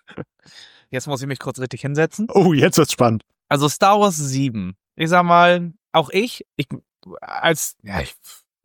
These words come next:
Speaker 2: bezeichne mich jetzt als Star Wars Fan, weiß ich nicht. Ich mag die Filme, also,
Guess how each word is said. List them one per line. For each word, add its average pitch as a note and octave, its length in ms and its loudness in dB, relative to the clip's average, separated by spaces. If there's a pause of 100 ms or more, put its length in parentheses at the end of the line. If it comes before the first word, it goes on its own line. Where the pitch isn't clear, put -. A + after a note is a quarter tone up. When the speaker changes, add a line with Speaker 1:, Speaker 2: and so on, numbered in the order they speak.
(140)
Speaker 2:
bezeichne A#2+ 460 -2
mich B2+ 100 2
jetzt A#2+ 160 2
als A2+ 200 -4
Star A#2+ 260 2
Wars C#3+ 200 0
Fan, C3 360 2 (100)
weiß F2+ 280 -6
ich F#2+ 100 -6
nicht. G2 280 -6 (460)
Ich D3 160 0
mag D3+ 300 2
die C3 120 0
Filme, A2 340 0
also, C3 320 2